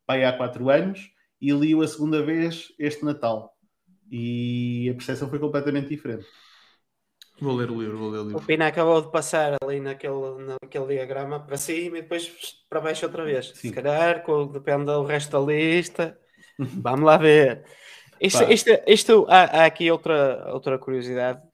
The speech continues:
Speaker 3: que é quantas vezes nós compramos a Edward, sacamos a Edward toda e quantas palestras efetivamente vimos?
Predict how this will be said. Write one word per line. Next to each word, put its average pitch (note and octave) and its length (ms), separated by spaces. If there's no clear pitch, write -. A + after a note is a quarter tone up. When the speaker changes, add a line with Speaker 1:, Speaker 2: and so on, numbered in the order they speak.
Speaker 3:
que C3+ 100
é B2 220
quantas G3 340
vezes F3 220
nós D3 160
compramos C#3+ 440
a C#3 60
Edward, C3+ 400
sacamos C3+ 460
a B2+ 100
Edward C3 460
toda C3+ 260
e C#3+ 40
quantas D#3+ 380
palestras C3+ 540
efetivamente B2+ 720
vimos? - 320